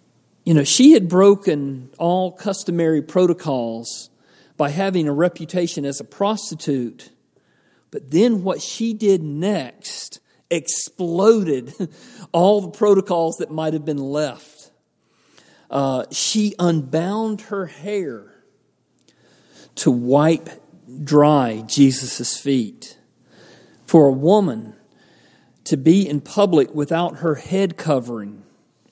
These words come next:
was considered a humiliation, because covering your head was a sign of modesty and chastity. And so she starts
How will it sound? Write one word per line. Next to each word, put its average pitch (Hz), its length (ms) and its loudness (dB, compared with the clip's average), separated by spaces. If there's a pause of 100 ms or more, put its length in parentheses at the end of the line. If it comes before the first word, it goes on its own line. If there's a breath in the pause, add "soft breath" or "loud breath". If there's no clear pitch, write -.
(680)
was 147 220 -2
considered 180 720 -2
a 135 100 -8
humiliation, 147 1200 -2 (960 soft breath)
because 156 340 -2
covering 185 520 0
your 143 120 -2
head 175 400 0
was 135 200 -6
a 123 60 -10
sign 151 380 -4
of 117 100 -8
modesty 139 880 -6 (520 soft breath)
and 131 180 -8
chastity. - 840 -4 (1200 soft breath)
And 135 100 -6
so - 180 2
she - 240 0
starts 165 480 2